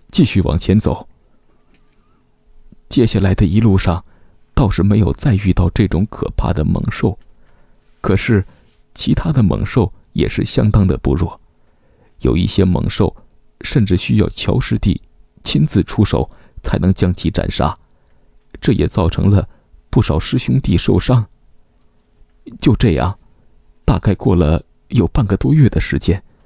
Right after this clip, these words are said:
我们忽然在低矮的丛林中发现了一些尸体，其中大部分都是贵宗的弟子，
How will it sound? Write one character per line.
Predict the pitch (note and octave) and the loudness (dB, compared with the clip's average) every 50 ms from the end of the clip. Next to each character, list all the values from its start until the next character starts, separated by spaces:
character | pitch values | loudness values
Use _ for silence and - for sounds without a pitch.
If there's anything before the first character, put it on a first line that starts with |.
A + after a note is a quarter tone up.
| _ _ _ _ _ _ - - _ _ | _ _ _ _ _ _ -20 -20 _ _
我 | - A2 | 0 0
们 | G2+ A2 C3+ | 0 0 -2
忽 | - - D#3+ D#3 | 0 2 2 2
然 | A#2+ F#2+ G2+ C3 | 4 2 0 0
在 | - - F#2 | 0 0 -2
低 | - - E3+ D3+ B2 | 0 -2 -2 0 0
矮 | - - | 0 0
的 | F2 D#2 | -2 -2
丛 | - - - B2 C3 | -2 0 0 2 2
林 | A2+ G#2 B2 B2 | 2 2 2 2
中 | - C3+ C#3 C#3+ - - - - - _ _ _ _ - _ - | 2 2 0 0 -2 -8 -18 -20 -20 _ _ _ _ -20 _ -18
发 | - - D#3+ E3+ D3 | -6 -2 2 2 4
现 | - A#2 G2 | 4 2 2
了 | G2+ E2+ | 2 0
一 | - | -2
些 | A2 G2 - C#3+ | 0 0 0 0
尸 | - - - F#3+ F#3 | 2 2 2 2 2
体， | - - - - - - - - _ _ _ _ _ _ _ _ _ _ _ _ _ _ _ _ _ _ _ _ _ _ _ _ _ _ _ - | 2 2 0 0 -2 -4 -10 -20 _ _ _ _ _ _ _ _ _ _ _ _ _ _ _ _ _ _ _ _ _ _ _ _ _ _ _ -10
其 | - - - | -4 -2 -2
中 | G2 - A#2 A2+ B2 C#3 - _ _ _ _ - _ _ _ | 2 2 4 4 2 2 -2 _ _ _ _ -20 _ _ _
大 | - - - - | -4 -2 -2 -2
部 | - - - | -2 -4 -2
分 | - - E2 F#2 | 0 0 0 2
都 | - B2+ B2+ | 2 0 0
是 | - - - | 0 -2 -4
贵 | - - D#3+ A2+ - | -2 2 2 2 2
宗 | - B2+ C3 | 0 -2 0
的 | - G2+ | 0 0
弟 | - - F#2+ F2 | 0 0 0 -2
子， | - - - B1 E2+ | -2 -2 -4 -4 -4